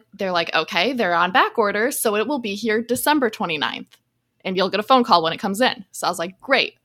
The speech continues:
I have to wait a month." Meanwhile, my phone that I currently have is, like, at the point now where no matter how long it's been charging, if I unplug it from the charger, it dies immediately. Like, the ba-, something's wrong with the battery. My phone is on its last leg. But,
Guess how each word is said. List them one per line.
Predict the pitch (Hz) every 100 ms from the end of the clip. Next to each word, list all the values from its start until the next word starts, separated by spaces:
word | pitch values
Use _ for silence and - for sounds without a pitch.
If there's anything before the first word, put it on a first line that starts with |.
| _ _ _
I | 170
have | 175
to | 240
wait | 240
a |
month." | 254 180 190 - - _ -
Meanwhile, | 240 339 302 240 196 196 220
my | 214
phone | 233 277 285
that | 262
I | 240
currently | 254 233 190 185
have | 196 160 165
is, | 196 185
like, | 165 -
at | 185
the | 208
point | - 175 165
now | 208 214
where | 214 190 180 170 185 _ _
no | 190
matter | 190 185
how | 196 190
long | 190
it's | 196 -
been | 185
charging, | - 170 196 208 180
if | 180
I | 175
unplug | 196 185 190 175
it | 196
from | 190
the | 175
charger, | - 165 170 190 190 _
it | 175 -
dies | 165 - -
immediately. | - 160 156 113 - 170 -
Like, | 165
the | -
ba-, | 170
something's | - 233 226
wrong | 220 196
with | 190
the |
battery. | 202 185 165 175 175 - - - _
My | 240
phone | 294 311
is | 302
on | 277 254
its | 247
last | 226 196 202 196
leg. | 175 175 175 _ _ _ _ _
But, | 226 262